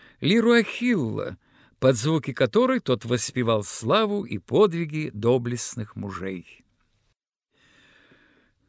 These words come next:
Между тем полководцы Дария собрали большое войско и построили его у переправы через Граник.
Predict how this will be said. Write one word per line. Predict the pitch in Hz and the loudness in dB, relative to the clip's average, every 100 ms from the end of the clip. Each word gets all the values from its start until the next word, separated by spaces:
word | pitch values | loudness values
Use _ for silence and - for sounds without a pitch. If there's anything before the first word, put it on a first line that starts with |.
| _ | _
Между | 113 110 113 95 110 | -4 0 0 0 -4
тем | - 160 175 147 127 - _ - | 2 2 2 -2 -10 -20 _ -6
полководцы | 113 - 110 143 - - 127 | -4 -2 0 0 -2 -4 -4
Дария | 101 98 147 147 123 101 101 98 50 - _ _ _ _ _ | -6 -2 2 4 2 0 -6 -8 -12 -16 _ _ _ _ _
собрали | - - 110 107 117 113 | -8 -2 0 2 2 0
большое | 104 107 - 113 104 | -2 -4 -2 -2 -2
войско | 104 175 165 - | 0 0 -2 -4
и | 139 | -4
построили | - 107 - 123 151 165 156 | -2 -4 -2 2 2 2 0
его | 131 117 123 | 0 0 0
у | 135 | -2
переправы | 123 113 110 110 131 135 | -2 -4 -2 -2 0 -2
через | - 113 113 107 | -6 -6 -6 -8
Граник. | 104 107 101 95 - - | -8 -6 -6 -8 -12 -20